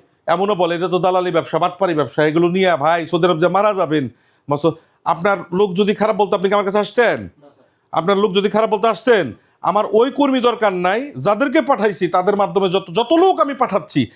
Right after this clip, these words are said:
Speaker 1: এদের মাধ্যমেই আমার কাছে লোক আমি চাইলেও আটকে রাখতে পারবো না, অটোমেটিকলি আসবে। বুঝাইতে পেরেছি? আপনারা ম্যাক্সিমামই যত কর্মী আমরা পাঠাচ্ছি ওই কর্মীরা আবার আপনাদেরকে আমার কাছে পাঠিয়ে দিচ্ছে। যে ওখানে যান, ওখানে গেলে কাজের হান্ড্রেড পার্সেন্ট। মেহরিম ওভারসিজের জন্য বিদেশে গিয়ে দোয়া করবেন তো?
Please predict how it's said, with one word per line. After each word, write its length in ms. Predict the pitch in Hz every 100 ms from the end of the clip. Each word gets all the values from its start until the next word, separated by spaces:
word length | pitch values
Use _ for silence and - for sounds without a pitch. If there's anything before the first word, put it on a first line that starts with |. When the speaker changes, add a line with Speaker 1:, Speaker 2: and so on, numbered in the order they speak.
| _
Speaker 1:
এদের 240 | - 165 175
মাধ্যমেই 400 | 165 135 151 143
আমার 200 | 135 120
কাছে 220 | 123 147
লোক 340 | 131 220 277 - _ _ _ _
আমি 280 | - 147 151
চাইলেও 420 | 147 175 180 214
আটকে 280 | 247 240 208
রাখতে 200 | 175 -
পারবো 200 | 131 113
না, 80 | 127
অটোমেটিকলি 640 | 160 151 127 117 117 120
আসবে। 260 | 101 82 82 _ _ -
বুঝাইতে 220 | 139 165
পেরেছি? 540 | 208 226 254 214 117 - _ _ _ _
আপনারা 260 | 151 165 202
ম্যাক্সিমামই 640 | 226 233 277 277 247 247
যত 240 | 220 226 220
কর্মী 280 | 226 208
আমরা 120 | 202 202
পাঠাচ্ছি 460 | 226 214 - 269 233
ওই 120 | 226
কর্মীরা 320 | 226 190 180
আবার 140 | 160
আপনাদেরকে 360 | 156 156 135 131
আমার 140 | 123
কাছে 340 | 110 120 202 262 - _ _ _
পাঠিয়ে 220 | 302 294 254
দিচ্ছে। 420 | 202 - - 90 - _ 117
যে 100 | 156
ওখানে 240 | 190 196
যান, 220 | 185 254
ওখানে 240 | 202 170 156
গেলে 160 | 147
কাজের 260 | 139 135 127 - _ _ - -
হান্ড্রেড 260 | 139 147 -
পার্সেন্ট। 320 | 131 165 196 _ _
মেহরিম 280 | 139 185 202
ওভারসিজের 460 | 202 190 - 196 185
জন্য 180 | 202 202
বিদেশে 300 | 185 190 196
গিয়ে 120 | 208
দোয়া 160 | 226
করবেন 320 | 220 208 202 185
তো? 300 | 170 110